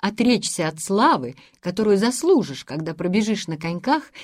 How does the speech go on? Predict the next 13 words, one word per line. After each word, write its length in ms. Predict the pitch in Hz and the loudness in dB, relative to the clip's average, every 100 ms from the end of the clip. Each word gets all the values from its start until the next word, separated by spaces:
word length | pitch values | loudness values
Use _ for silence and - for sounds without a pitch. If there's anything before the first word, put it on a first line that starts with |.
| - | -12
весь 340 | 170 196 254 - - | -2 2 2 0 -2
путь 320 | 247 180 - | 0 0 -4
от 200 | 151 156 | -6 -4
Брука 540 | 156 220 381 - 143 - - - | 0 4 4 4 -6 -12 -18 -4
до 180 | 165 190 | 0 2
Гааги 640 | 202 202 185 190 214 359 - _ | 4 4 6 6 4 2 0 _
и 100 | 214 | 2
обратно. 680 | 214 254 262 240 131 127 104 - _ _ _ _ _ _ | 4 4 2 0 -2 -10 -10 -16 _ _ _ _ _ _
Но 380 | 175 185 185 185 - | 2 4 4 0 0
оба 540 | 170 170 170 214 262 269 _ _ - | 4 4 4 0 -2 -4 _ _ -14
согласились, 1120 | - 254 233 240 226 - 160 120 113 - - _ _ _ | 0 0 2 -2 -2 -6 -6 -6 -8 -12 -18 _ _ _
что 300 | - - 196 | -16 2 2
решать 720 | 175 156 - 262 349 - - | 4 0 0 0 0 -2 -14